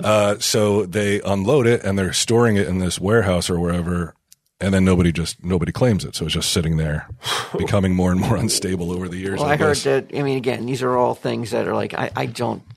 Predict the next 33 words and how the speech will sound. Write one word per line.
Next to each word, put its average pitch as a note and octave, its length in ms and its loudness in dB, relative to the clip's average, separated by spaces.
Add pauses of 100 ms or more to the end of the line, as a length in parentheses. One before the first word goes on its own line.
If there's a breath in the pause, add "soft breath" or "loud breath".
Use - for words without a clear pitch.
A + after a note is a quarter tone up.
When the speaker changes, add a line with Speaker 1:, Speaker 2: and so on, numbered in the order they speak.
Speaker 2:
I C3+ 80 0
don't C3 140 -2
believe G#2+ 320 -4 (300)
much A#2 300 -4
of G2 80 -2
this G#2 200 -2
because A2+ 320 -4
they A2 100 -2
said G#2+ 300 -4
that G2 160 -2
there G#2 100 -2
was A2 140 -4
an G#2+ 80 -6
inspection G#2 920 -4
and F#2+ 200 -6
that F#2 180 -6
the, - 120 -12 (180)
the G2 120 -6
inspectors G#2 640 0
were G#2 100 0
like, G#2 300 -2 (260 loud breath)
"If - 160 -10
this B2 160 2
doesn't A#2+ 380 0
get - 340 -2 (320)
rectified, G2+ 880 -4
this - 220 -6
will A#2+ 80 -2
blow G#2+ 260 2
up G#2+ 120 -2
the G#2 100 -4
entire E2+ 320 -4
city." - 340 -6